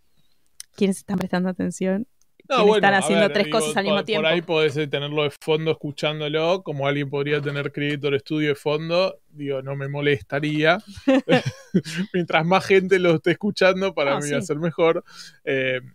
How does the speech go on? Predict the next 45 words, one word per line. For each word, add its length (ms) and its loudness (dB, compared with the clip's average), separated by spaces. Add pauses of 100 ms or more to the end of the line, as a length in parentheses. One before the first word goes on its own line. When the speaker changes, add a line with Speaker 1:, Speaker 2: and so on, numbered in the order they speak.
(520)
Speaker 2:
pero 220 2
bueno. 260 -2 (400)
Co-, 220 4
al-, 220 4
quedan 300 2
un 120 -2
par 200 4
de 100 6
cositas 500 0
así, 280 -4
interacción 600 -4
desde 200 0
el 100 -6
chat 260 0
y 100 -2
eso 200 -2
que 140 -2
tiene 280 -4
que 80 -2
ver 120 2 (100)
la 160 0
may-, 160 -4 (300)
eh, 120 -12
por 120 -6
lo 80 -2
menos 240 -2
en 120 2
YouTube, 440 2
entiendo 340 -2
que 140 -2
Facebook, 500 2
seguramente 420 -2
Twitch 360 -4
también 400 -2
tienen 260 -4
la 160 -2
posibilidad 320 -4
de 60 -4
fijar 440 0
algún 300 0
mensaje 640 -2
Speaker 1:
Sí. 80 -4
Speaker 2:
en 100 0
el 140 -8
chat, 340 0